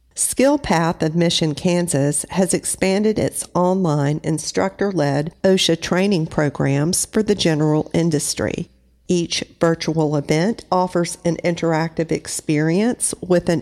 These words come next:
osha authorized trainer who is available to answer questions in real time. One-day workplace safety outreach training is available on June seventeenth, July ninth,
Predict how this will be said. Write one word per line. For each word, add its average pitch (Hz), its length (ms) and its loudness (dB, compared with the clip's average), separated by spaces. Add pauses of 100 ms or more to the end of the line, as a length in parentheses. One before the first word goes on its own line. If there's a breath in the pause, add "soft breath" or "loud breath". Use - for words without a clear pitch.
osha 214 440 2
authorized 156 760 0 (100)
trainer 240 580 0 (120)
who 202 160 4
is 185 140 2
available 180 540 2
to - 220 -4
answer 170 320 -2
questions 170 800 -2
in 202 200 0
real 156 240 2
time. 151 560 -4 (400)
One-day 170 440 2
workplace 156 600 0
safety 156 560 0
outreach - 600 -2
training 156 500 0
is 175 260 -2
available 160 640 0
on 156 200 0
June 165 300 0
seventeenth, 160 1000 -4
July 175 440 0
ninth, 165 540 -2